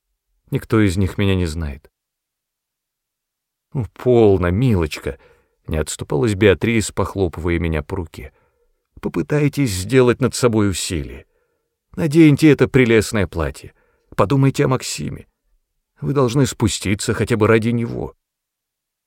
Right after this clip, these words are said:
«Я только о Максиме и думаю всё это время», сказала я. «Ну, тогда, без сомнения, нет»,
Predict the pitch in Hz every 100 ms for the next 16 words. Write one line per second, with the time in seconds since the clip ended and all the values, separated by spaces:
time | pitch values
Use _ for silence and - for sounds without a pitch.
0 | _ _ _ _ _ _ _ _ 120 98
1 | 104 - 92 85 - 104 92 80 113 95
2 | 85 - - 73 73 - 67 - _ _
3 | _ - - 69 62 60 60 - _ _
4 | _ _ _ _ _ _ _ _ _ _
5 | 76 76 - 80 65 80 101 117 - 107
6 | 87 78 92 110 113 107 _ _ _ _
7 | _ - 104 85 - -